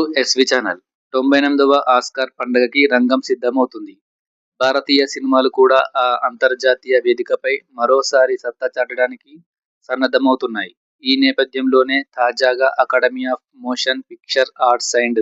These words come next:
Sciences రిమైండర్ లిస్ట్ పేరుతో ఓ జాబితాను విడుదల చేసింది.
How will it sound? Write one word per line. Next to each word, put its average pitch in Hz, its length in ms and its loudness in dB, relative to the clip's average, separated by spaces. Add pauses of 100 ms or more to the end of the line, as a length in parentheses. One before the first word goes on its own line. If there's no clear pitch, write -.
(100)
Sciences 120 460 0 (500)
రిమైండర్ 135 520 2 (440)
లిస్ట్ 131 420 0
పేరుతో 120 340 -2 (300)
ఓ 123 80 4 (340)
జాబితాను 127 600 2
విడుదల 117 260 0 (120)
చేసింది. 101 360 -6